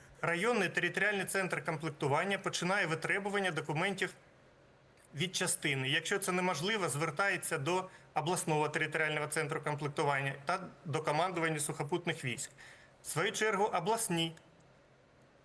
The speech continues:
територіальні центри комплектування, е, за отриманням інформації від районних, починають також витребувати такі документи від військової частини.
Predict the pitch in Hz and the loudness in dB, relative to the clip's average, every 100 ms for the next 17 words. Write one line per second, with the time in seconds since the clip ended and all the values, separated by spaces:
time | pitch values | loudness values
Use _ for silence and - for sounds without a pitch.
0 | - 180 165 170 175 170 165 180 165 160 | -4 0 2 2 0 0 0 0 0 -2
1 | 160 - 160 147 165 156 147 147 143 - | -2 -4 -4 -2 2 2 2 0 -4 -12
2 | - - - - - - - - - - | -20 -20 -20 -20 -20 -20 -20 -20 -20 -18
3 | 160 156 - - - 139 190 196 214 190 | -10 -10 -10 -16 -10 0 0 2 0 2
4 | 175 175 - 175 175 156 151 151 147 156 | 2 0 0 2 2 0 -2 -2 0 0
5 | 165 233 233 - - - - 170 - 185 | 2 2 0 -6 -18 -20 -6 -4 -2 0
6 | 202 190 - 190 156 139 - 151 147 190 | 0 0 -2 -4 -2 -2 0 -2 0 0
7 | 220 202 185 147 - 175 143 165 175 202 | 0 0 -2 -4 -2 0 0 0 0 0
8 | 160 139 135 139 170 160 139 139 - - | -2 -2 -2 -2 0 0 0 -2 -4 -4
9 | 117 | -6